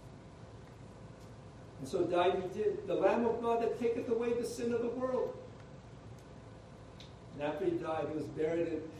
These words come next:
as a penniless pauper in a borrowed tomb.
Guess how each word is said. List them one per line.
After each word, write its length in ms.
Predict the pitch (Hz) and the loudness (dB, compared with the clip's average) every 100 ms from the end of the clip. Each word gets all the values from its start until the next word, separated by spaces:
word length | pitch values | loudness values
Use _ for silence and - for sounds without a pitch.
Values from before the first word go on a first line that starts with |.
| - | -8
as 80 | 131 | -2
a 40 | 156 | -2
penniless 580 | - 185 214 202 - - - | 0 0 2 0 -2 -6 -4
pauper 320 | 170 127 139 117 - - - - - - - - - 139 | -2 -2 -4 -6 -10 -14 -16 -16 -16 -16 -16 -16 -12 -8
in 80 | |
a 40 | 131 123 | -8 -6
borrowed 400 | 143 147 127 - | -2 0 -2 -4
tomb. 320 | - 151 139 | -10 -12 -12